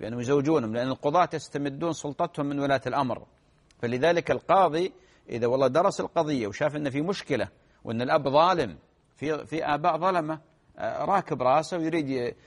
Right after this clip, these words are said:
يعني ي-، يعضل البنت ويمنعها وي-، يعني يحاول أن يظلمها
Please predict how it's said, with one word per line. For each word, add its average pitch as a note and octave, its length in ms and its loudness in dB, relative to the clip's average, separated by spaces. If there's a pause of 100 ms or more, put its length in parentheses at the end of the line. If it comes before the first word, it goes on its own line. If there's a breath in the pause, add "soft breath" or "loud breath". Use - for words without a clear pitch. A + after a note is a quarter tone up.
(180 soft breath)
يعني B2 460 0
ي-، A#2+ 920 -4
يعضل C3 380 2
البنت C3+ 400 -4 (520 soft breath)
ويمنعها B2+ 1040 0
وي-، A#2+ 220 -4
يعني A#2+ 520 -2
يحاول C#3 340 0
أن B2 100 -4
يظلمها C#3+ 560 0